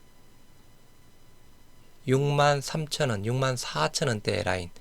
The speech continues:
아니면 조금 횡보해야 될 때 가격, 그죠? 육만 삼천 원, 육만 사천 원대. 그리고 조금 또 위에 때 가격이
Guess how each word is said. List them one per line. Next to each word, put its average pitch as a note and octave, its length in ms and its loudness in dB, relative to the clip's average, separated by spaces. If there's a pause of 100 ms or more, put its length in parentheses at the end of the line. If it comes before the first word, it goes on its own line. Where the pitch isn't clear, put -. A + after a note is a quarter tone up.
(200)
아니면 A#2 260 0
조금 C3+ 320 0
횡보해야 D#3 360 2
될 D3 100 2
때 A#2+ 120 -2
가격, G2 280 -2
그죠? G#2+ 320 -4
육만 A#2+ 320 0
삼천 D3+ 360 -2
원, G2 140 -2
육만 A#2 240 -2
사천 C3 380 0
원대. G2+ 320 -6 (580)
그리고 C3 380 4
조금 C#3+ 420 2 (240)
또 B2+ 340 2
위에 C#3 300 6 (140)
때 B2 120 0
가격이 A2 640 0